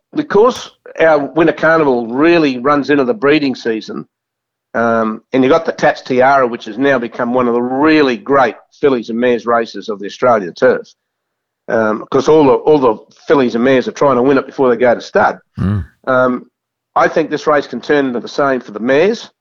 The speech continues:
Speaker 1: Um, we're going to start off very low key on Saturday, next Saturday. Um, it's not a four-year-old mares and upwards. It's, it's, it's, it's another race. I think it's,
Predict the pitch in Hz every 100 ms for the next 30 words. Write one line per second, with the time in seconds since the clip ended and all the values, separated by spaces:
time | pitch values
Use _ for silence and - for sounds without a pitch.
0 | _ _ _ - 117 117 110 - 127 131
1 | 123 110 - 156 143 139 123 - _ -
2 | 113 117 156 156 147 135 131 - 147 143
3 | - 127 117 113 - - 156 147 143 151
4 | 190 - 131 143 - - 147 147 156 226
5 | 226 _ _ _ _ _ - 123 120 117
6 | 113 - - 147 117 - 127 117 113 123
7 | 120 113 110 135 113 120 110 - 107 117
8 | - - - - - - 117 123 117 110
9 | 110 - 98 117 - - -